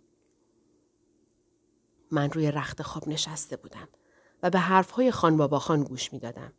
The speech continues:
که می‌گفت اینها دستور دارند و حاضر نیستند حتی یک ساعت به ما مهلت بدهند و می‌گویند همین حالا باید کنسولگری را تخلیه کنید. تا او می‌گفت و ما می‌شنیدیم،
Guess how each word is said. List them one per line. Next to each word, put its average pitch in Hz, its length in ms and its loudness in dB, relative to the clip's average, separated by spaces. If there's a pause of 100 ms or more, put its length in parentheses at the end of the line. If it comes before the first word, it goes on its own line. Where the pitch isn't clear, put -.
(140)
که 180 100 4
می‌گفت 175 360 6 (340)
اینها 180 360 6
دستور 170 640 2
دارند 202 580 4
و 175 80 0
حاضر 170 460 6
نیستند 202 560 4
حتی 156 380 0
یک 202 280 0
ساعت - 400 2
به 160 80 2
ما 156 220 4
مهلت 151 420 0
بدهند - 480 -14 (400)
و 196 80 8
می‌گویند 208 480 8 (260)
همین 277 420 8
حالا 220 480 10
باید 147 340 2
کنسولگری 151 760 -2
را 147 140 -6
تخلیه - 480 -8
کنید. - 360 -20 (1200)
تا 320 120 12
او 294 260 6
می‌گفت 269 420 6
و 185 40 2
ما 180 180 4
می‌شنیدیم، 185 760 4